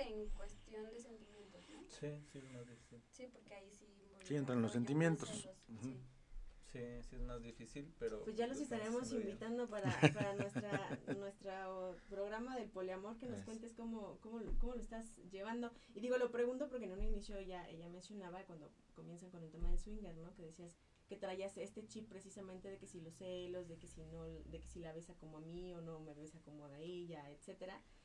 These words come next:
Speaker 4: Entonces,
Speaker 1: Sí.
Speaker 4: se-, seguramente va a ser reestructurar nuevamente su relación y ya nos estarás diciendo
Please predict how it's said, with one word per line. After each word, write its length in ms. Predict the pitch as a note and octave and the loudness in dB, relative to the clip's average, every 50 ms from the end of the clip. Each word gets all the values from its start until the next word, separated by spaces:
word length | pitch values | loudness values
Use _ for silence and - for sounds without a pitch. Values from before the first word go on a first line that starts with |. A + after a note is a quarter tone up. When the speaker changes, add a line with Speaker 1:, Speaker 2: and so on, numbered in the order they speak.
| - - | -20 -18
Speaker 4:
Entonces, 280 | - - F#3 F#3+ G3+ G3 | -12 -10 -4 -4 -4 -4
Speaker 1:
Sí. 240 | A#3+ A#3 A#3 A3+ A3+ - | -4 -10 -12 -12 -12 -10
Speaker 4:
se-, 180 | - G#3+ G3+ | -8 -8 -8
seguramente 520 | - - G3+ F#3+ G3 G#3 G#3 G#3 G3+ - G3 | -6 -4 -4 -4 -2 -2 -4 -4 -4 -4 -6
va 80 | G3 | -6
a 40 | F#3+ | -6
ser 180 | - - G3 - | -6 -6 -6 -6
reestructurar 680 | F3+ F3+ - - F#3 F3 - - F3+ F#3 F#3+ F#3 F#3 F#3+ - - - - - | -6 -8 -8 -8 -8 -8 -4 -2 0 0 2 2 0 -2 -4 -14 -20 -18 -12
nuevamente 760 | F3+ F#3+ F#3 F#3+ F#3 F#3 F3+ F3+ F3+ F3 - F3+ E3+ E3+ E3+ - - - - - - - | -10 -8 -6 -4 0 4 6 6 6 4 2 -2 -4 -4 -6 -8 -10 -8 -8 -8 -10 -10
su 140 | - G3 | -8 -4
relación 500 | F#3+ F#3+ F#3 F3+ F3+ F#3 - - A#3+ D#4 | -2 -2 0 0 -2 -4 -4 -4 -6 -6
y 40 | - | -6
ya 100 | - E3+ | -10 -10
nos 140 | - G3 G3 | -10 -10 -10
estarás 360 | F#3+ - E3+ E3 E3+ E3 E3 | -10 -12 -10 -10 -8 -8 -8
diciendo 340 | E3+ - - F3 E3+ E3+ E3+ | -10 -10 -10 -10 -10 -10 -10